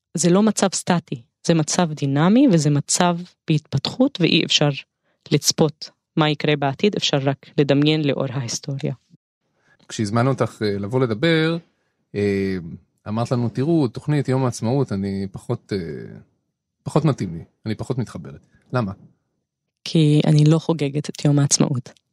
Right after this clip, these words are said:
Speaker 1: אני מציינת את הנכבה. אה, אני הולכת עם הילדים שלי לצעדת השבות.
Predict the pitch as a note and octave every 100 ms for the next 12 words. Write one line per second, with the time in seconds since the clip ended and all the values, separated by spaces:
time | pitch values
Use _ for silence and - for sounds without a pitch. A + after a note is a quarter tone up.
0 | _ _ - _ - D#3+ D3+ D3+ D#3 C#3+
1 | D3 - - D#3+ C#3 B2+ - C#3 - _
2 | _ _ _ - - _ - - - D3+
3 | C#3 C3+ C3 C3+ C#3 D3+ D#3+ D3+ D3+ D3
4 | C#3+ D3 D#3+ - D3 C#3+ D3 D3 - D3+
5 | C#3+ - D3 C#3 D3 D3 - C#3 C3+